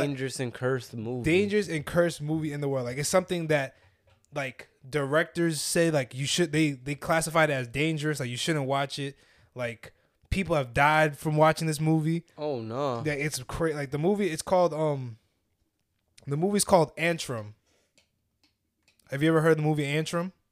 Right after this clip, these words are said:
Speaker 1: No.
Speaker 2: So ba-, so this movie, w-, it was created in nineteen seventy-nine, and it was basically about a sister and a brother that accidentally dug a hole to, like, hell and shit. And supposedly the movie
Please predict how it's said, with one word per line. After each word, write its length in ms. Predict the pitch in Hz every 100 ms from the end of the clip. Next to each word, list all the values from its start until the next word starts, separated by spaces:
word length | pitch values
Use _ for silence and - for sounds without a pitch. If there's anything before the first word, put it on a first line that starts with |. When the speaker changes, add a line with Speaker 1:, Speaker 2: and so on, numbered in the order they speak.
| _
Speaker 1:
No. 540 | 113 113 113 107 101 98
Speaker 2:
So 200 | - 165
ba-, 260 | 151 185 -
so 160 | 185 170
this 160 | 196
movie, 240 | 214 226 220
w-, 160 | 196 180
it 80 |
was 120 | 180 175
created 340 | 196 190 170
in 100 | 147
nineteen 460 | 147 165 - 175 160
seventy-nine, 920 | - 170 160 147 135 139 156 165 165
and 120 | 151
it 40 | 160
was 100 | 139
basically 300 | 175 175 170
about 360 | 156 151 131 _ _ _ _ -
a 360 | 135 131 127 117
sister 480 | - 180 180 196 170
and 140 | 147
a 40 |
brother 380 | 127 143 160 175
that 200 | 151 135
accidentally 520 | 135 151 151 151 147 135
dug 240 | 147 143
a 40 | 131
hole 220 | 139 131
to, 120 | 131
like, 160 | 113 101
hell 200 | 143 143
and 140 | 120
shit. 200 | 113 104 - _ _ _ _ _ -
And 320 | 147 139 123
supposedly 640 | - 160 151 190 208 196 196
the 100 | 156
movie 560 | 147 170 175 180 180